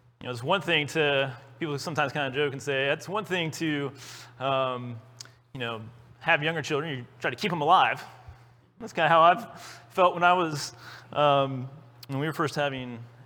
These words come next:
kids. But then some of the other things that start to come and the challenges that they have and trying to lead them and to guide them. But,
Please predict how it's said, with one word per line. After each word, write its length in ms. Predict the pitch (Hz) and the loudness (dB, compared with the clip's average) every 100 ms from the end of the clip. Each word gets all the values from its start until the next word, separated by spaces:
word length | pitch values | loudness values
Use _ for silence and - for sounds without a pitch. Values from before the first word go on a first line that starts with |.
| - | -18
kids. 280 | - 143 143 | -8 -8 -6
But 180 | 135 143 | -10 -6
then 340 | 190 190 160 - - - | -4 -2 -4 -8 -18 -16
some 120 | 208 | -6
of 60 | 185 | -2
the 60 | |
other 100 | 185 | 0
things 220 | 151 175 147 | -2 -4 -6
that 100 | - | -8
start 260 | - 160 135 | -8 -6 -6
to 80 | |
come 520 | 156 - 202 165 120 104 - - | -8 -6 -6 -6 -8 -14 -18 -10
and 120 | 147 | -8
the 40 | |
challenges 480 | 156 170 214 170 165 | -6 -4 -2 -4 -6
that 180 | 220 214 - | -6 -6 -8
they 140 | 214 220 | -8 -6
have 280 | 185 127 120 | -4 -4 -6
and 100 | 127 | -8
trying 280 | 175 185 170 | -6 -4 -2
to 120 | 165 | -2
lead 340 | 156 202 214 | -2 -4 -2
them 300 | 147 123 110 - - - - - _ | -2 -2 -4 -12 -18 -20 -20 -20 _
and 100 | 139 143 | -6 -4
to 120 | 151 | -2
guide 400 | 127 156 180 123 | 2 4 4 0
them. 300 | 110 101 104 - - _ _ _ _ - 123 | -6 -10 -12 -10 -12 _ _ _ _ -14 -2
But, 360 | 147 143 139 | 4 4 2